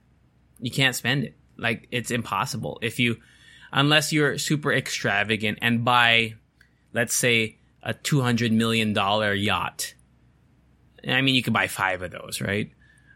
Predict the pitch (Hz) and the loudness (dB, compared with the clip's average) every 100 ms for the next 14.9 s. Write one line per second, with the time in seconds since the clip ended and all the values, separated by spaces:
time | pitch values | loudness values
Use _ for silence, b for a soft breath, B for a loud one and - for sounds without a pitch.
0 | b - 127 - 107 139 147 151 139 127 | b 0 0 0 4 4 6 4 6 4
1 | 104 117 - 135 117 104 - 120 117 147 | 2 0 0 2 2 2 0 0 2 4
2 | 165 160 143 - 143 147 - 98 98 113 | 6 6 4 4 0 0 -8 -6 -4 -4
3 | - _ B B B 151 160 190 196 190 | -8 _ B B B 2 4 4 4 2
4 | 202 185 139 117 - _ _ _ _ _ | 4 6 6 4 -2 _ _ _ _ _
5 | _ _ - 156 180 170 208 214 - 165 | _ _ -2 2 2 2 4 4 4 2
6 | 151 143 - - 143 139 135 127 - 139 | 2 -2 -4 0 2 4 4 2 2 2
7 | 147 160 151 - - 151 156 156 156 160 | 2 0 0 -4 -2 -2 0 0 2 2
8 | 151 123 113 113 131 135 123 110 110 110 | 0 0 0 0 2 2 4 2 2 0
9 | 110 113 110 127 123 90 117 113 110 107 | 0 -2 0 -2 -2 -2 0 0 0 -2
10 | - 120 113 117 110 - 117 110 107 113 | 0 0 0 -2 -2 0 0 2 0 2
11 | 107 113 123 135 135 123 127 127 - - | 2 4 4 4 2 2 2 0 0 2
12 | 143 143 139 135 135 131 120 120 131 135 | 2 2 0 2 2 2 2 2 2 2
13 | 120 113 113 B B - 123 127 151 156 | 2 2 0 B B 0 4 4 2 2
14 | 147 127 135 127 127 117 113 113 113 | 2 2 0 0 4 4 4 2 -6